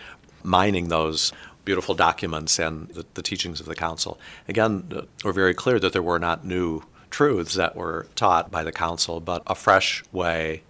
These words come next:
more challenging way, perhaps, for, uh, for us to both live and preach the truth in the modern world. And so the, some decades have gone by now, and challenges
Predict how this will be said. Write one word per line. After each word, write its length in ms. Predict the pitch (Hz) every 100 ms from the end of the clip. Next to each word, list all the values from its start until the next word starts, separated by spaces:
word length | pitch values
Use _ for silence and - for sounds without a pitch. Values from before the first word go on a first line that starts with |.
| -
more 180 | 90 101
challenging 560 | - 82 80 78 78
way, 220 | 80 76 76
perhaps, 480 | 98 80 82 -
for, 180 | - -
uh, 120 | 90 87
for 180 | -
us 180 | 82 82
to 180 | - 85
both 320 | - 98 90
live 280 | 87 90 85
and 300 | 85 78 -
preach 280 | - 127 -
the 60 | -
truth 400 | - 80 - - _ -
in 100 | 87
the 40 |
modern 320 | 78 76 76 76
world. 240 | 78 71
And 140 | 76
so 120 | - 85
the, 140 | 82 - - - -
some 180 | - 82
decades 360 | 82 - 82
have 80 | 85
gone 340 | 85 78 80 80
by 220 | - 82 82
now, 300 | 82 87 92
and 200 | 78 82
challenges 640 | 92 80 80 85 76